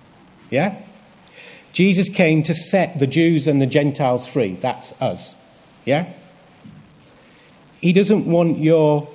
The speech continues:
gifts if you resent doing that. He wants your gifts out of your love for him. He wants it out of gratefulness for what he's done for us all.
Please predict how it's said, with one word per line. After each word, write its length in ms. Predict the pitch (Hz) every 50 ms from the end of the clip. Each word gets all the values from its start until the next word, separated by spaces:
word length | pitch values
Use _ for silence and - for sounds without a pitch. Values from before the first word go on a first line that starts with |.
| - 123
gifts 560 | 110 156 156 131 110 113 - - - - -
if 220 | 165 139 135 - -
you 180 | 156 151 147
resent 640 | 139 131 135 131 120 110 127 139 156 165 - - 113
doing 360 | 110 127 143 139 123 104 95
that. 200 | 90 87 87 82 - - - - - - _
He 100 | - 117
wants 320 | 127 135 135 131 - -
your 120 | 143 123 113
gifts 580 | 113 - 123 117 113 - - - - - - - _ _ - - - - - - - -
out 140 | 107 107 104
of 100 | 98 95
your 180 | 98 101 98
love 400 | 95 95 104 104 95 85 80 80 - - - _ _ - _ _ _ _ _ _ - - - -
for 80 | - 87
him. 260 | 85 85 80 - - - - - - _ - _ _ - - - - - - _ _ _ _ _ _ _ _ _ _ _ _ _ _ _ _ _ _ _ _ _ - - - - _ _ _
He 120 | - 120
wants 360 | 120 127 120 113 - - -
it 120 | - 110 -
out 260 | 117 113 107 104 -
of 140 | 110 95 -
gratefulness 760 | - 113 120 123 120 - - - - 98 95 92 90 90 -
for 140 | - - 110
what 220 | 98 101 104 -
he's 260 | - 110 101 92 -
done 420 | - - - 101 95 90 87 87 - - - - -
for 220 | - - - 95 95
us 120 | 92 92
all. 320 | 113 107 92 80 82 -